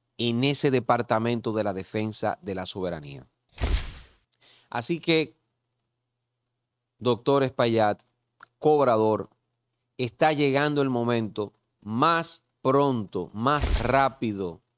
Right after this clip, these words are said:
más temprano que tarde de responder.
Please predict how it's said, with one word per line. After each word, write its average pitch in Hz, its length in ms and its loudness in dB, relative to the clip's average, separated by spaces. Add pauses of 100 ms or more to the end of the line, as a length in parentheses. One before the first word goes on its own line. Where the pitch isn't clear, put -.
(960)
más 135 320 -2
temprano 131 640 0
que 113 120 -4
tarde 104 600 0 (880)
de 127 360 -2
responder. 123 1200 -2